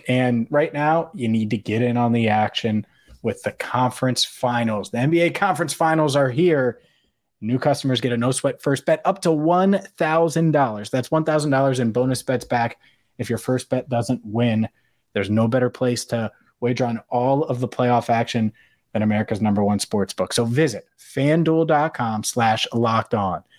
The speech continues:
That's F A N D U E L dot com slash locked on to get a no sweat first bet up to one thousand dollars. fanduel dot com slash locked on. FanDuel, official sports betting partner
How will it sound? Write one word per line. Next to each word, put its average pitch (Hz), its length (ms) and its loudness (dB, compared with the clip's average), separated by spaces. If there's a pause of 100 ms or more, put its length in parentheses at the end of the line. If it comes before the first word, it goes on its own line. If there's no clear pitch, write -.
That's - 200 -2
F 143 140 0
A 147 180 4
N 139 200 2
D 131 100 2
U 143 320 2
E 143 160 4
L 135 220 2
dot 135 280 0
com 135 240 -2
slash 123 400 -2 (120)
locked 131 500 0
on 117 480 0 (540)
to - 100 -10
get 117 80 0
a 104 60 -2
no 113 140 0
sweat 123 260 -2
first 120 220 -2
bet - 120 0
up 107 100 -4
to - 100 0
one 117 200 2
thousand 117 380 2
dollars. 98 440 0
fanduel 156 360 2
dot 143 220 2
com 131 220 -2
slash 127 380 0
locked 127 300 2
on. 120 320 2 (360)
FanDuel, 123 420 0 (400)
official - 260 -6
sports - 320 -4
betting 107 240 -2
partner - 400 -4